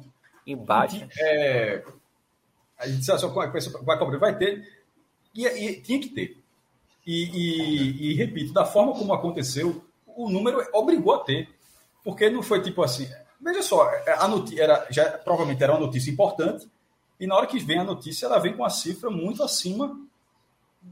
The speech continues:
Speaker 2: da, do que, do que se falava. Então, assim, cabia, ainda bem que a gente, ainda bem, na verdade, que tinha o programa de hoje, que não teve que colocar um programa na agenda. Era só botar um segundo bloco no programa. Mas, assim, não tinha como ignorar, porque, veja só, é um dos fatos mais,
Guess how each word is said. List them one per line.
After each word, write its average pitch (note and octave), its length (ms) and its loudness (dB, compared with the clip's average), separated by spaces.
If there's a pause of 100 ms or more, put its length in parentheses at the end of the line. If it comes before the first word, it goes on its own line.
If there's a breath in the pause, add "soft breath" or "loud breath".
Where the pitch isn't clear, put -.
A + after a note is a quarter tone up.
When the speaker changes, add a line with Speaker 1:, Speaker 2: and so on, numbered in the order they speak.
(140)
Speaker 2:
da, F#3 300 4
do A#3 100 -6
que, B3+ 140 -4
do G3 180 -8
que G#3 100 -8
se A3 140 -4
falava. D3 520 6
Então, C3 280 0
assim, B2 580 -6 (1400 soft breath)
cabia, E3+ 340 6
ainda F#3+ 140 2
bem C#3+ 100 2
que F3+ 60 2
a D3+ 40 4
gente, C3 180 2
ainda D#3+ 360 0
bem, C3 140 4
na E3+ 80 4
verdade, C3 320 2
que C3 60 -6
tinha D#3 140 0
o F#3 80 -2
programa D#3+ 300 4
de G#3+ 100 0
hoje, - 460 0 (100)
que C#3+ 80 -2
não D3+ 100 0
teve D#3 160 0
que - 80 -8
colocar D3+ 260 4
um F3 100 2
programa D#3 460 4
na E3+ 100 2
agenda. A2 380 0
Era C#3+ 180 6
só D3 240 2
botar F3 220 -2
um D3+ 80 0
segundo D3 300 -2
bloco C3+ 300 0
no C#3 80 -4
programa. A2 360 0
Mas, C3 180 0
assim, - 200 -4
não - 100 0
tinha G#3 160 -2
como F#3 120 0
ignorar, D#3 380 4
porque, D#3 500 -4 (680 loud breath)
veja F4 180 4
só, C#4+ 180 4
é F#3+ 60 6
um B3+ 80 0
dos D4 140 -2
fatos - 280 2
mais, E3 220 0